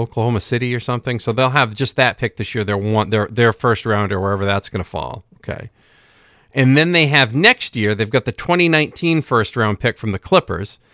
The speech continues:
It's protected for selections one through fourteen in twenty nineteen and twenty twenty.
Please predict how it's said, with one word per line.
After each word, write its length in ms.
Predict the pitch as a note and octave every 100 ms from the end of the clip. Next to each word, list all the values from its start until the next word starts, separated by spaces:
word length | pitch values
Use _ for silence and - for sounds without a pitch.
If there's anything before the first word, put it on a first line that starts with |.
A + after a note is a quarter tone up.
| _ _ -
It's 140 | G#2+
protected 500 | - C3+ E3 D3+ D#3+
for 100 | C3+
selections 500 | C3 - C3+ - B2+
one 200 | B2+ C3+ C#3+
through 140 | D3
fourteen 540 | - D#3 E3 - D3+
in 80 | C3+
twenty 280 | B2 D3 C#3
nineteen 360 | C3 C3 - C3
and 120 | A2+
twenty 260 | - A#2
twenty. 540 | G2 - F3+ C#3 F#2+